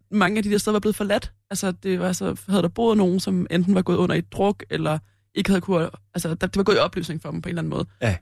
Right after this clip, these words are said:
Speaker 1: Øh, og, og, og der var ikke blevet ryddet op, og der havde været brand, eller, du ved, at der manglede at blive renoveret i, i gulve, eller sådan. Det var meget sådan... Øhm, og måske lo-, også lidt i den der febertilstand, så gik det sådan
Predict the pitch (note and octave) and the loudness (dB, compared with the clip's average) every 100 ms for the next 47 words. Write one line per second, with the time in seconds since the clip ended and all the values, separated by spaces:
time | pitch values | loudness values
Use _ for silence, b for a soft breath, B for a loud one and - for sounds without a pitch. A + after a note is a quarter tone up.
0 | _ F#3 F3+ - E3+ - - - - - | _ 2 2 2 -4 -8 -12 -8 -8 -8
1 | - F3+ E3+ D#3+ F3 F3+ F3 F3 D3+ D3 | -4 -4 -2 -2 -2 -2 -2 0 0 -2
2 | _ _ E3 D#3 D3+ _ _ _ E3+ D#3+ | _ _ -4 -4 -4 _ _ _ 0 0
3 | D3 - D#3 E3 - - - F3 - F3 | 0 -2 -2 -4 -14 -12 -8 -4 -6 -8
4 | _ _ F#3 E3+ - _ - F#3+ - - | _ _ -2 -2 -4 _ -10 -8 -10 -6
5 | G3 F3 E3 E3+ F3 E3 E3 D#3 E3+ D3+ | -4 0 0 -2 -2 -4 -2 0 2 2
6 | E3 D#3 D3+ - - - E3 - E3+ E3 | 0 0 -2 -4 -4 -4 -8 -2 2 4
7 | E3+ F#3 F3 - - E3 F3+ G3 G3 F3 | 4 2 2 0 -4 -2 0 2 2 2
8 | B2 G#3 F3+ E3+ E3+ - _ _ _ _ | 2 0 -2 -6 -8 -10 _ _ _ _
9 | _ _ _ _ G3 F#3+ E3+ F3 F3+ F#3 | _ _ _ _ 0 2 2 -2 -4 -6
10 | - - - _ _ _ _ _ _ _ | -8 -16 -20 _ _ _ _ _ _ _
11 | _ - G3+ - G3+ F#3 - G3 G#3+ G3 | _ 0 0 2 2 2 2 -2 -2 -4
12 | F#3 F3+ - A#3+ E3 F3 F#3 D#3 - E3+ | -2 -2 -2 -2 -2 -2 -2 -2 -2 -4
13 | D#3+ - G3 - F#3 F#3 D#3 F#3 | -4 -8 -10 -8 -6 -4 -2 -2